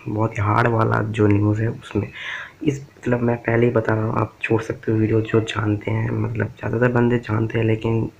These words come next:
कुछ नहीं जानते, जो नहीं जानते, ओके, ओके। आ, so उनके लिए ये video, okay,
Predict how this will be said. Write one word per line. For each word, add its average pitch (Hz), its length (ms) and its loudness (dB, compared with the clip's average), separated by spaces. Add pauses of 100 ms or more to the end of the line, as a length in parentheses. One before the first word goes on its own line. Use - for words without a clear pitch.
(500)
कुछ 120 120 0
नहीं 117 120 4
जानते, 113 220 4
जो 113 160 0
नहीं 107 220 6
जानते, 104 280 0
ओके, - 240 -8
ओके। - 220 -8 (680)
आ, 104 280 2
so - 160 -4
उनके 120 300 2
लिए 120 220 2
ये 120 100 4
video, 107 340 2
okay, - 320 -6